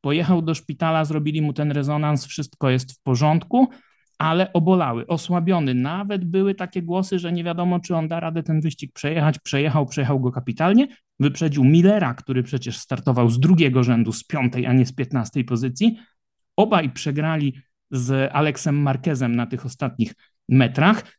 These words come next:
No ale Alex Marquez przegrał z Joanem Zarco, który pogodził ich wszystkich. Dla mnie Joan Zarco był takim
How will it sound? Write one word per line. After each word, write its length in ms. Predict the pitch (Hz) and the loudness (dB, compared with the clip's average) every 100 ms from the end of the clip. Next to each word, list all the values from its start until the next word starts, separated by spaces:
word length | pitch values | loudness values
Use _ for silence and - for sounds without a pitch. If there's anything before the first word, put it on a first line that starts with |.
| - | 4
No 220 | 180 294 | 6 6
ale 420 | 175 170 165 190 - | 2 2 2 0 -4
Alex 420 | 143 147 170 - | -2 0 -2 -2
Marquez 480 | 143 120 120 147 - | 0 0 -2 -6 -6
przegrał 420 | - 123 123 151 | -6 -4 -2 -2
z 120 | 147 | -2
Joanem 360 | 139 117 196 262 | -2 2 4 4
Zarco, 400 | 311 254 - 127 | 4 0 0 -2
który 280 | - 143 143 | 0 -2 -2
pogodził 500 | 165 156 202 185 143 | 0 2 2 2 -2
ich 200 | 127 - | -6 -8
wszystkich. 480 | 220 214 - 202 202 - _ _ _ - | -8 -8 0 0 0 -8 _ _ _ -6
Dla 360 | 123 143 196 | -2 2 4
mnie 180 | 240 208 180 | 6 6 6
Joan 220 | 180 170 | 2 2
Zarco 360 | 170 180 180 160 | 0 -2 -2 -2
był 180 | 151 | -2
takim 420 | 147 147 147 143 | -4 -6 -2 -2